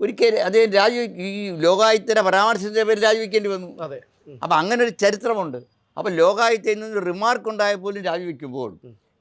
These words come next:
Speaker 1: ലോകായുക്തയിൽ നിന്ന് യ-, ഗവൺമെന്റിനെതിരായ, മുഖ്യമന്ത്രിക്കും മന്ത്രിമാർക്കെതിരായ വിധി ഉണ്ടാകും എന്നുള്ളത് കൊണ്ട്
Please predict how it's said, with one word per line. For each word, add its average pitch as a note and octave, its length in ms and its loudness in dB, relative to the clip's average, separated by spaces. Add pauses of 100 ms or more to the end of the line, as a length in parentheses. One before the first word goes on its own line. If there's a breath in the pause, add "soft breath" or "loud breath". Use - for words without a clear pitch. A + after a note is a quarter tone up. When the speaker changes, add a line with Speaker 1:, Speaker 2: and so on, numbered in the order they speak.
Speaker 1:
ലോകായുക്തയിൽ F#3 720 -2
നിന്ന് F3 320 -10 (420)
യ-, C#3+ 160 -2 (100)
ഗവൺമെന്റിനെതിരായ, E3 920 -2
മുഖ്യമന്ത്രിക്കും D#3+ 760 -6
മന്ത്രിമാർക്കെതിരായ D3+ 760 -2
വിധി C#3+ 220 -4
ഉണ്ടാകും D#3+ 380 -2
എന്നുള്ളത് D#3+ 300 -6
കൊണ്ട് D3+ 380 -4